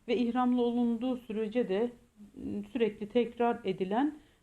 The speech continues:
"Lebbeyk Allahümme lebbeyk", "Emrin baş üstüne Allah'ım,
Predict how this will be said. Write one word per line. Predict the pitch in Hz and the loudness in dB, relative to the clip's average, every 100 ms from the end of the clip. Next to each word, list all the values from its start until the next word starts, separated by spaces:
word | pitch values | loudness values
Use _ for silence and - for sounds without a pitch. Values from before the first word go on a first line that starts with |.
| _ | _
"Lebbeyk | 220 240 - 247 262 262 254 | 0 2 2 2 4 2 2
Allahümme | 226 220 214 214 214 208 208 196 | 0 0 2 2 2 0 2 2
lebbeyk", | 202 185 220 240 240 233 - - _ _ _ _ - | 2 2 4 4 2 -2 -10 -20 _ _ _ _ -2
"Emrin | 208 208 220 220 | 0 2 0 2
baş | 254 247 | 0 0
üstüne | 214 214 - 185 | -4 -4 -2 0
Allah'ım, | 180 180 175 170 170 170 | 0 0 0 0 -2 -6